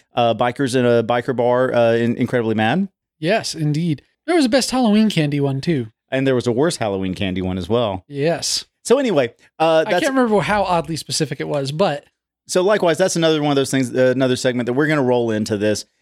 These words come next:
Speaker 1: Uh, we'll make a truncated version of it. We will, we will pick some contestants. Uh, we will make our arguments for those things. Uh, we will generalize a vote, and then we'll give you, uh, the results on that. So it is interactive, and we'll point you in the right direction. So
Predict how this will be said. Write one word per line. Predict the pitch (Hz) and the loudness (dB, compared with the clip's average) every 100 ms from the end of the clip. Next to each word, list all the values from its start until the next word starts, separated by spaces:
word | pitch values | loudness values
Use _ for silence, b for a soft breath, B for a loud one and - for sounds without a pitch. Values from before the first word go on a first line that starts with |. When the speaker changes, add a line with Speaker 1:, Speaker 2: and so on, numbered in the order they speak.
| _ | _
Speaker 1:
Uh, | 120 120 | -2 0
we'll | 123 139 | 2 2
make | 147 143 | 0 -2
a | |
truncated | - 139 127 131 117 | -2 -2 0 -2 0
version | 123 127 127 127 | 0 0 2 2
of | 123 | 2
it. | 131 | 2
We | 160 | 2
will, | 160 160 151 | 4 2 2
we | 151 151 | 2 2
will | 139 | 2
pick | - 208 - | -2 -2 -2
some | 175 156 | -4 -2
contestants. | 147 139 147 - 139 131 - B B - | -4 -2 -2 0 -4 -4 -10 B B -4
Uh, | 123 120 | 0 2
we | 127 143 | 2 2
will | 135 | 2
make | 135 143 147 - - | 2 2 0 -4 -4
our | 123 127 - | 0 0 2
arguments | 127 135 135 135 127 | 0 0 0 -2 -4
for | - 147 135 | -2 0 2
those | 127 - | 0 0
things. | 131 123 123 113 _ _ _ - | -2 0 0 -4 _ _ _ -2
Uh, | 120 120 | 0 2
we | 127 139 | 2 2
will | 131 131 | 2 2
generalize | 123 131 147 139 135 127 | 0 0 2 2 2 2
a | 123 | 0
vote, | 110 120 113 | 2 0 2
and | 117 | 0
then | 113 | 2
we'll | 110 | 0
give | 110 107 | 0 0
you, | 110 110 110 | 2 2 2
uh, | 110 | 2
the | 107 107 | 0 0
results | 110 113 110 - | 0 0 -2 -4
on | - 110 107 | -2 0 0
that. | 107 98 - | 0 -2 -2
So | 123 117 | 0 2
it | 127 | 2
is | 123 | 0
interactive, | 123 120 117 - 113 | 0 0 -2 -4 -4
and | 117 | -2
we'll | 117 | -2
point | 107 117 107 | -2 -4 -2
you | |
in | 107 | -2
the | 107 | -2
right | 107 | -2
direction. | 107 107 101 110 | 0 -2 -2 -6
So | 98 110 | -2 -2